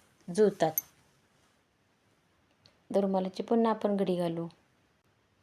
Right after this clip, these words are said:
ह्या अशा कडा एकमेकाशी जुळलेल्या आहेत.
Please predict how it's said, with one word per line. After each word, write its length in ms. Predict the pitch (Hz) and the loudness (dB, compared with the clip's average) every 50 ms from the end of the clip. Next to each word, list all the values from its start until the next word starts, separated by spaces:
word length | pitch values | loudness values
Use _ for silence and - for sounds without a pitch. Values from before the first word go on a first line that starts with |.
| _ _ _ _ _ _ _ _ _ | _ _ _ _ _ _ _ _ _
ह्या 120 | 202 190 | 0 0
अशा 220 | 180 175 - - 190 | 0 0 -2 -6 -8
कडा 280 | 196 - 190 185 180 | 0 4 4 6 6
एकमेकाशी 600 | 180 185 185 - 185 185 185 - 196 - - - 214 | 4 2 2 0 -4 -4 -4 -6 -12 -16 -14 0 4
जुळलेल्या 440 | 233 233 208 175 165 160 160 160 156 | 6 6 6 6 2 -2 -4 -6 -6
आहेत. 180 | 147 139 156 | -6 -8 -6